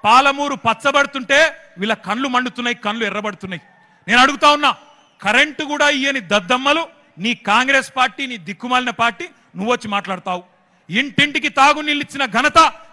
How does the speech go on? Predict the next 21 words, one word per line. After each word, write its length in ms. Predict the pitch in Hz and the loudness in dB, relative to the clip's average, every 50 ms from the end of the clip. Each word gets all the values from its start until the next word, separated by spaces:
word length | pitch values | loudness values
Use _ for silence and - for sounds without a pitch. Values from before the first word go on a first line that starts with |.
| _ _ | _ _
కేసీఆర్ 460 | 180 196 233 233 - 226 233 233 220 | -4 -4 -4 -2 -2 -2 0 0 0
ప్రభుత్వానికి 540 | 226 226 220 226 233 - 240 233 233 240 196 | 0 -2 -4 -6 -6 -4 -2 -2 -2 -2 -4
కాదా? 280 | - 226 226 226 247 254 | -2 0 0 2 2 2
ఈరోజు 220 | 254 240 220 165 - - | 2 0 -2 -4 0 4
పార్లమెంట్ 460 | 220 240 262 269 277 262 269 254 185 | 6 6 6 6 4 0 0 -2 0
సాక్షిగా 520 | - 240 262 - - 330 277 285 277 220 - - - - - - | 2 2 2 2 0 -2 0 2 2 2 0 -4 -18 -20 -12 -4
నరేంద్ర 380 | 165 208 254 302 330 311 311 302 | 2 4 6 6 6 6 6 4
మోడీ 260 | 277 277 277 277 269 | 4 4 2 2 2
ప్రభుత్వం 420 | - 233 240 247 247 - 277 240 233 | 2 0 0 0 0 -2 -4 -4 -4
చెప్తున్నది, 380 | 220 - - 240 233 190 120 - - - - - - - - - - - 160 240 | -4 -4 -4 -4 -4 -4 -6 -10 -20 -20 -20 -20 -20 -20 -20 -20 -10 -2 0 0
ఇంటింటికి 480 | 277 262 - - 285 311 320 330 285 311 | 0 0 0 2 2 2 2 2 0 0
నీళ్ళు 240 | 302 302 302 294 | 0 0 0 0
ఇచ్చినారు 320 | 294 - - 285 285 285 294 | 0 0 0 2 2 2 2
మిషన్ 320 | 277 277 - 277 269 269 | 0 -2 -4 -4 -2 -2
భగీరథ 340 | 269 269 269 269 262 254 254 | 0 0 0 0 0 -2 -2
ద్వారా 400 | 254 220 262 262 277 277 254 - - - - _ _ _ | -2 0 2 4 6 6 4 2 0 -10 -20 _ _ _
అని 100 | 208 202 | -18 -16
కేసీఆర్ 480 | - - 208 233 226 - 233 226 220 220 - - _ _ _ _ _ _ _ _ _ _ - | -10 -6 -6 -6 -4 -2 0 0 0 0 -2 -10 _ _ _ _ _ _ _ _ _ _ 0
ప్రభుత్వం 500 | 185 208 247 - - 277 254 226 185 202 | 0 0 0 0 -2 -4 -6 -4 -2 -4
గొప్ప 180 | 208 - 262 | 0 2 2
గురించి 500 | 269 262 294 285 269 - - 294 254 - | 2 2 2 0 0 0 0 -2 -2 -2